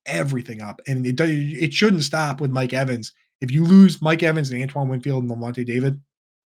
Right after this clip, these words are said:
they should probably trade Chris Godwin. My opinion. My opinion. I love the player. Fans love the player. But last year of his deal, this is the time. And I've watched great organizations trade great players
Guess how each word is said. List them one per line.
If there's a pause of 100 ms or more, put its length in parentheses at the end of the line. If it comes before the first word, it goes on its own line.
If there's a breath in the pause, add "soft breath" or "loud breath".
(340)
they
should
probably
trade
Chris
Godwin. (600)
My
opinion. (580)
My
opinion.
I
love
the
player. (460 soft breath)
Fans
love
the
player. (120)
But (760)
last
year
of
his
deal, (320 soft breath)
this
is
the
time. (440)
And
I've
watched
great
organizations
trade
great
players